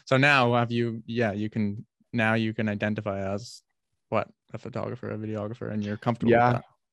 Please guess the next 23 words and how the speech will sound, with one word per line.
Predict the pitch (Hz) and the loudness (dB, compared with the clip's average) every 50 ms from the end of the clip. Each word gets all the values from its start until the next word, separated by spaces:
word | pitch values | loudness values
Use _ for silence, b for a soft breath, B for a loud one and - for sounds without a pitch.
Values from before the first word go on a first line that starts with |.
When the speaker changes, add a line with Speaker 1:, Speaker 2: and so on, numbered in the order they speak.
| _ _ _ _ _ _ _ _ _ _ | _ _ _ _ _ _ _ _ _ _
Speaker 2:
Yeah, | - 120 117 117 | 4 4 6 6
but | 107 127 127 | 6 4 4
I'm, | 135 147 113 - - | 4 4 2 2 2
I'm | 117 127 123 | 2 4 4
learning | 113 113 117 131 135 123 110 | 4 4 2 2 4 4 4
now | 104 104 110 | 4 4 2
to | 107 - 110 | 2 0 0
not | 107 110 | 2 2
even | 117 113 110 | 2 2 2
identify | 101 92 92 95 95 104 - 107 98 | 2 2 2 0 0 0 0 2 2
as | 98 - | 2 0
a | - | -2
profession. | - 95 - - 92 92 - - 90 87 | -6 -4 -2 0 0 0 -2 -2 -4 -2
I'm | 90 95 | -2 0
trying | - 104 104 | 0 0 0
to | 107 - | 0 2
figure | - 104 104 104 | 0 2 2 2
out | 101 | 2
how | 101 98 | 2 2
to | 98 92 | 2 2
identify | 90 87 92 95 101 104 - - 92 87 | 2 0 0 -2 -2 -2 -2 -2 -2 -2
as | 85 85 - | -2 -4 -2
Oliver. | 65 87 90 90 85 - 87 85 - - | -2 -2 0 -2 -4 -6 -8 -10 -12 -14